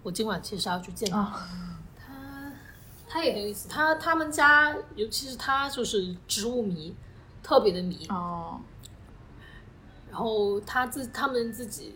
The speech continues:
Speaker 1: 去在做他们的舞蹈实践也有很多年了，很多年了。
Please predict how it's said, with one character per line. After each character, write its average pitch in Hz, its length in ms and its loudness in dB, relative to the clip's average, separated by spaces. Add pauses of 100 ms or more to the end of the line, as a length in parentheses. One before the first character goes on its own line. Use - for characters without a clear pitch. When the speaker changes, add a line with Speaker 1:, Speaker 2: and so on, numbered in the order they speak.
Speaker 1:
去 196 460 -2
在 208 180 -2
做 208 220 -6
他 202 100 -8
们 220 80 -6
的 214 80 2
舞 185 140 -2
蹈 185 200 2
实 - 220 4
践 196 380 -4 (240)
也 180 120 -4
有 170 280 -6 (360)
很 185 240 -10
多 196 140 -2
年 185 180 -10
了， - 60 -16 (800)
很 180 80 -12
多 196 160 -6
年 185 180 -8
了。 - 60 -16